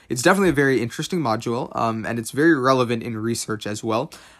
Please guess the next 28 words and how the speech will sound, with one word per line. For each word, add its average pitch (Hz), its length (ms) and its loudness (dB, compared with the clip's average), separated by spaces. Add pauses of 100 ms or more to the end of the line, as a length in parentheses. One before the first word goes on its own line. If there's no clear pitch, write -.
Um, 110 440 -2
but 123 340 2
I 110 120 -2
know 143 140 2
there's 135 160 -4
a 131 60 0
review 127 260 -2
playlist, 120 460 -2
so - 220 -6
let 107 180 -8
me 110 80 -8
get - 160 -12
started. 143 340 -4 (400)
Um, 117 340 0
the 123 120 -4
first 143 580 0
big 165 200 6
claim 135 340 -4
this 120 160 -4
module 120 320 -2
makes 117 340 -4
is 139 260 0
that 120 220 0
not 131 380 0
all 170 240 4
enzymes 120 680 -4
are 113 80 -4
proteins. - 720 -4